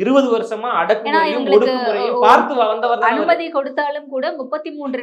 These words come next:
Speaker 2: நிபந்தனைகள் கொடுத்து அந்த நிபந்தனைகள் அடிப்படையில தான் நடத்தணும்னு சொன்னதுக்கு அப்புறம் இவங்களால என்ன பண்றதுன்னு தெரியல, ஸ்தம்பிச்சு போயிட்டாங்க.
Speaker 1: என்ன பண்றதுலாம் கிடையாது மேடம். கடமை, கண்ணியம், கட்டுப்பாடு என்கின்ற உயர்ந்த பார்வையோடு இருக்காரு. எங்க தலைவர் சொடக்கு போட்டாருன்னா தமிழ்நாட்டுல சட்ட ஒழுங்கு பிரச்சனை ஏற்பட்டுரும். பரவாயில்ல,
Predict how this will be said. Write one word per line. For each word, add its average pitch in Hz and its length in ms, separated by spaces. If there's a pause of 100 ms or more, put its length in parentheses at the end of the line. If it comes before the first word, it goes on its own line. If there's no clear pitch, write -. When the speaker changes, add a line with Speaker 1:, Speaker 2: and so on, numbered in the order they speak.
Speaker 2:
நிபந்தனைகள் 302 680
கொடுத்து 302 320 (120)
அந்த 262 220
நிபந்தனைகள் 294 560 (140)
அடிப்படையில 262 500
தான் 294 140
நடத்தணும்னு 240 500
சொன்னதுக்கு 220 380
அப்புறம் 214 260 (120)
இவங்களால 226 440 (120)
என்ன 262 260
பண்றதுன்னு 220 460
தெரியல, 196 360
ஸ்தம்பிச்சு 285 560
போயிட்டாங்க. 220 480
Speaker 1:
என்ன 247 220
பண்றதுலாம் 196 580
கிடையாது 180 320
மேடம். 139 240 (200)
கடமை, 202 360 (140)
கண்ணியம், 208 480
கட்டுப்பாடு 190 680
என்கின்ற 175 460
உயர்ந்த 202 300 (100)
பார்வையோடு 196 460
இருக்காரு. 160 280
எங்க 165 120 (120)
தலைவர் 226 360
சொடக்கு 214 340
போட்டாருன்னா 185 420
தமிழ்நாட்டுல 185 480
சட்ட 185 220
ஒழுங்கு 160 220
பிரச்சனை 151 320
ஏற்பட்டுரும். 131 360 (160)
பரவாயில்ல, 233 340